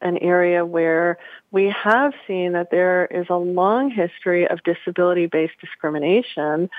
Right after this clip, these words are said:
Um, that has really gotten more attention because that has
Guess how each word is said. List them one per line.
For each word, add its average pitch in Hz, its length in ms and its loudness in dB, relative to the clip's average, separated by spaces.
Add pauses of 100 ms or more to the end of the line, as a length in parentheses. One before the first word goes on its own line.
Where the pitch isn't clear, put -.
(340)
Um, 160 600 2
that 214 240 4
has 294 180 0 (140)
really 202 300 0
gotten 190 300 0
more 185 220 -2
attention 254 640 -2
because 165 360 -6
that 190 340 4
has 170 160 -20